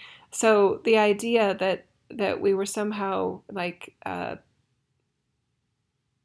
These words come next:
like, a front for something, anything other than,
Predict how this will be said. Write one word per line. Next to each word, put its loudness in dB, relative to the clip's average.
like, -8
a -6
front -4
for -6
something, -6
anything 2
other 0
than, -4